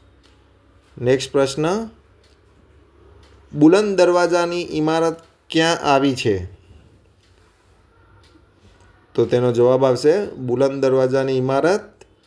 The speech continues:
ફતેપુર સિકરીમાં આવેલી છે. બીજો પ્રશ્ન,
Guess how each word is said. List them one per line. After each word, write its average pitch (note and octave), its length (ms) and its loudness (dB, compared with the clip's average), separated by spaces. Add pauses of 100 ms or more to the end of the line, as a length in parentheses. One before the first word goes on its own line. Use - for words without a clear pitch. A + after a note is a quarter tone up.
(240)
ફતેપુર C#3+ 500 0
સિકરીમાં C#3 880 -6
આવેલી A2+ 440 2
છે. F#2 240 -10 (800)
બીજો A#2 220 -2
પ્રશ્ન, D3 520 -4